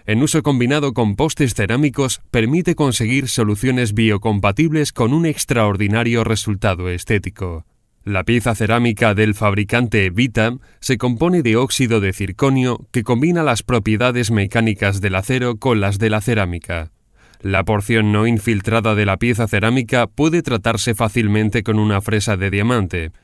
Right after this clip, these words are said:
Después de marcar las zonas previstas para el tallado, la pieza cerámica es tallada para adaptarse a la restauración unitaria atornillada, hasta que la pieza adopte la forma de una pieza dentaria reducida.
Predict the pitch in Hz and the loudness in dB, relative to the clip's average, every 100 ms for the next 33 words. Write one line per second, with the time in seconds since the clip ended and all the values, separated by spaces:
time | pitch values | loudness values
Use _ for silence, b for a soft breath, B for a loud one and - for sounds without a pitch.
0 | b b - 98 98 - 120 120 117 101 | b b -10 -4 -4 -2 0 2 2 2
1 | 98 135 135 123 101 98 131 131 113 - | 0 2 2 2 0 -2 -2 0 -2 -2
2 | 104 104 139 131 113 113 101 92 98 95 | -2 -2 -2 -2 -2 -2 -2 -2 -2 0
3 | 131 147 127 b b b 107 107 180 185 | 0 0 -4 b b b -2 0 0 0
4 | 131 123 131 147 139 120 110 - 104 107 | 0 0 2 0 2 2 2 0 0 2
5 | 107 110 117 101 98 95 - 117 - 120 | 0 0 2 2 2 0 0 -2 0 0
6 | 123 107 95 104 - 101 95 92 123 120 | 2 2 0 -2 -2 -2 0 -2 0 0
7 | 123 107 104 104 101 98 101 104 101 104 | 2 0 0 2 2 0 0 0 2 2
8 | 110 95 98 B B B 110 110 131 139 | 2 0 -4 B B B -2 0 0 2
9 | 131 175 185 175 127 143 170 - 139 110 | 2 0 0 2 2 2 0 0 2 2
10 | 147 156 147 127 160 135 147 170 - 143 | 2 2 2 2 2 2 0 -2 0 0
11 | 104 101 135 139 143 131 123 123 113 92 | 0 0 0 2 0 0 0 0 0 -2
12 | 82 76 | -4 -10